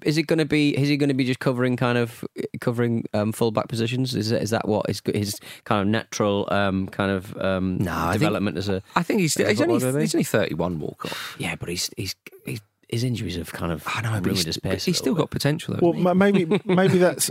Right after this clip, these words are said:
Speaker 3: maybe that's the thing. I mean, if, if you're thinking that the pace is going,
Speaker 2: Hmm.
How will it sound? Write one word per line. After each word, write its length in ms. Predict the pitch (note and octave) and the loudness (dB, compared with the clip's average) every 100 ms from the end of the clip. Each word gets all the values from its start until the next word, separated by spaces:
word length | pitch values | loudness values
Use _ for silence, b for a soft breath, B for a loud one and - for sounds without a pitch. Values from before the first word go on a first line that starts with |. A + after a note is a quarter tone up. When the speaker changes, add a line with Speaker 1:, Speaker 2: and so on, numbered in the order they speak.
| - | 2
Speaker 3:
maybe 260 | D#3+ F3+ | 2 4
that's 240 | D#3 C#3 - | 4 4 2
the 80 | A#2 | 2
thing. 300 | D3 C3 G2+ | 2 2 2
I 60 | |
mean, 300 | G#2+ G#2+ G#2 - | 2 2 0 -2
if, 180 | B2 - - | -2 -4 -4
if 160 | A#2+ | 0
you're 120 | B2 G#2+ - - | 2 0 -8 -2
thinking 360 | C3 C3 A2+ G#2+ | 0 2 0 0
that 100 | G#2+ | 0
the 80 | A2+ | 0
pace 280 | A2 A2 - | 0 0 0
is 100 | G#2 | 2
going, 380 | A2+ A2 - A#2 | 2 2 0 -2
Speaker 2:
Hmm. 240 | G#2+ F#2+ | 0 0